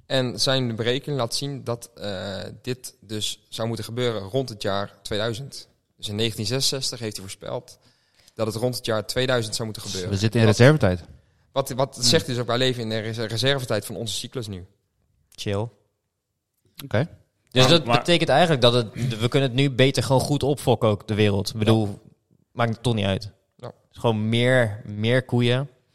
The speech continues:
Speaker 3: Ik denk dat dat wel beter is.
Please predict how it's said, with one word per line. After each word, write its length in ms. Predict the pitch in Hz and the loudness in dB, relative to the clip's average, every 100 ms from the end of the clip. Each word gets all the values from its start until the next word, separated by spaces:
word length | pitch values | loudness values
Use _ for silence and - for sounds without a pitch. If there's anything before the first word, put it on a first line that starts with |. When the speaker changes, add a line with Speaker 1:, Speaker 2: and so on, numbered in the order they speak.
| _ _ _ - - _ _ _ _ _ _ | _ _ _ -6 -6 _ _ _ _ _ _
Speaker 3:
Ik 60 | |
denk 120 | 113 113 | -8 -4
dat 100 | 107 | 2
dat 140 | 123 | 2
wel 120 | 113 | 2
beter 300 | 104 113 107 | 2 2 0
is. 220 | 101 98 | -6 -8